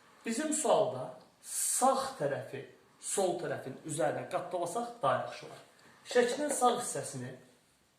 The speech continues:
sol tərəfə doğru qattalanmalıyıq biz. Buna güzgü əksi, simetriya da deyirlər, verməliyik. Onda bax, bu qara üç bucaq gəlir bura.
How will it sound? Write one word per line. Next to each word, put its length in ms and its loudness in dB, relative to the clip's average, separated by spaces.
sol 340 6
tərəfə 280 4
doğru 240 -2
qattalanmalıyıq 800 -2
biz. 180 -8
Buna 160 4
güzgü 360 2
əksi, 380 0
simetriya 580 -4
da 80 -2
deyirlər, 380 0
verməliyik. 600 2
Onda 280 6
bax, 120 4
bu 140 -4
qara 300 12
üç 160 0
bucaq 280 -2
gəlir 280 0
bura. 140 -14